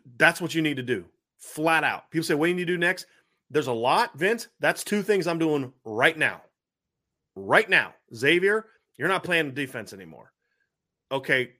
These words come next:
coach, I don't like that." Yeah, that's fine. We want, here's why. We want you on offense. You know, you gonna use me? Heck yes.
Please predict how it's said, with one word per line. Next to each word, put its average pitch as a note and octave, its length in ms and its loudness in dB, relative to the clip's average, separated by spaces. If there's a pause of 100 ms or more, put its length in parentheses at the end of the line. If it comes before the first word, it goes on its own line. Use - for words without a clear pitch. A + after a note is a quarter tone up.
(140)
coach, B2+ 240 -4
I B2+ 80 -2
don't B2+ 120 -6
like B2 220 -4
that." F#2+ 160 -12 (140)
Yeah, C3+ 180 -2
that's C3+ 220 -12
fine. E3+ 340 -2 (460)
We C#3 140 -2
want, E3 200 0
here's E3+ 240 0
why. A#2 320 -4 (220)
We C3+ 140 -4
want E3 200 -2
you E3 80 -2
on D3 80 -2
offense. C3 600 -6 (840)
You C3 80 -10
know, G#2+ 260 -8
you B2 160 -10
gonna B2 140 0
use D#3 240 0
me? F#3+ 300 -2
Heck E3 240 -2
yes. - 420 -6